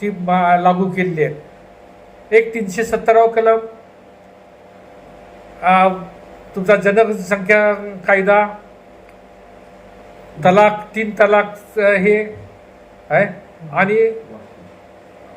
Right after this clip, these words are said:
आ, गोहत्या बंदी कायदा, अशा अनेक गोष्टी त्यांनी ह्या निर्णयात, निर्णय घेतलेले आहेत आणि त्यामुळंच पूर्ण महाराष्ट्रामध्ये हिंदू एकता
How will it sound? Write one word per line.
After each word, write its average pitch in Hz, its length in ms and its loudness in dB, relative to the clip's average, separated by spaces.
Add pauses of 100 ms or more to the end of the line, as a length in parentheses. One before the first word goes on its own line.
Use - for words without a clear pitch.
(120)
आ, 175 360 4
गोहत्या 208 640 2
बंदी 196 420 -8 (120)
कायदा, 196 320 -2 (720)
अशा 180 220 -4
अनेक 254 380 -2 (580)
गोष्टी 202 240 -8
त्यांनी 214 680 -4 (260)
ह्या 180 560 0 (420)
निर्णयात, 180 520 -4 (300)
निर्णय 175 280 -8
घेतलेले 160 420 -6
आहेत 185 120 -2 (400)
आणि 165 120 -2 (100)
त्यामुळंच 208 540 0 (520)
पूर्ण 233 500 0 (200)
महाराष्ट्रामध्ये 190 1040 -2 (1500)
हिंदू 175 240 0
एकता 196 640 2